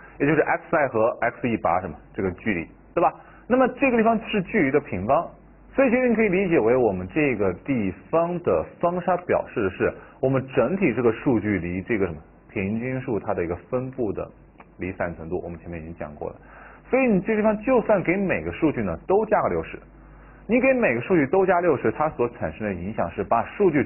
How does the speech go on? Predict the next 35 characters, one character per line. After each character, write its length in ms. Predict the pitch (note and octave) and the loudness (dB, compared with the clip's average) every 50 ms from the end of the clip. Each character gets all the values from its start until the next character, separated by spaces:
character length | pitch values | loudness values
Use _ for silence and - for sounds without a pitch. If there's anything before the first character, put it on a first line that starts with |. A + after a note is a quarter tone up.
| - - | 0 0
整 220 | A2+ G2 A#2+ F3 | 0 0 0 -2
体 160 | - - E3+ C#3+ | -4 0 0 0
往 240 | A#2 F#2+ E2+ D2 C#2+ | 2 2 0 -2 -4
后 260 | - - G3 F3+ A#2+ | -2 0 0 2 2
移 140 | F2+ F2 F2+ | 0 -2 -2
了 100 | F#2 G#2 | -2 0
六 180 | A#2 A#2+ G2+ | 0 0 0
十 60 | - | 0
个 80 | F2 F2 | -2 -2
单 140 | F2+ G2+ A#2 | 0 0 0
位， 120 | C#3+ D3+ - - - - - - - - - - - - | 0 -2 -4 -10 -18 -20 -20 -20 -20 -20 -20 -20 -10 -4
对 80 | - E3+ | 0 2
吧？ 120 | F#3 F3 - - - - - - - | 2 2 0 -6 -20 -20 -20 0 4
但 180 | B3 C4 A#3+ | 4 4 6
是 80 | G#3+ B3 | 4 4
你 160 | A#3 G3 E3 | 2 2 2
这 100 | D3 G3+ | 2 2
方 140 | G3+ G#3 G#3 | 2 2 2
会 220 | G#3 A#3 A3 F3 | 4 4 4 4
改 280 | C3+ - B2 G2+ E2 E2+ | 2 0 -2 -2 -2 -4
变 220 | E2+ B2+ B2 A2+ G#2 | -2 -2 -2 -2 0
说 200 | - C3+ B2+ B2 | 2 2 2 2
它 240 | - - C#3 C3 B2+ C3 - - | 0 0 -2 -2 -2 -2 -4 -2
整 200 | G#2+ F#2 F2+ A#2 | -2 -2 -2 -4
体 200 | - - G#2 F#2 | -6 -6 -6 -6
什 80 | F2 E2+ | -6 -8
么 60 | - - - - - - - - | -12 -14 -20 -20 -20 -20 -14 -4
这 80 | - A#2+ | 0 0
个 80 | A2 | 0
分 240 | - - C3 C3 C3 | 0 0 -2 -2 0
布 100 | B2+ C3 | 2 0
的 60 | A2 G2 | 0 0
情 120 | - F2+ | -2 -6
况 200 | F2+ - A2+ G#2+ | -4 -2 -2 -2
吗？ 80 | G#2 G#2 | -2 -6